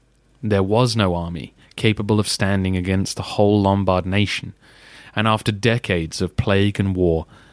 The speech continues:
there was little appetite for resistance amongst the Italians.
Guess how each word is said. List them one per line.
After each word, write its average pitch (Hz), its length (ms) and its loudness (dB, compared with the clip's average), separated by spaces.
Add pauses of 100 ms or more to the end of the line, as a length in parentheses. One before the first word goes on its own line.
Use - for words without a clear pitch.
(160)
there 95 140 2
was 95 180 0
little 92 260 0
appetite 87 540 -6
for - 120 -8
resistance 85 680 -2
amongst 85 360 -4
the 85 120 -4
Italians. 85 760 0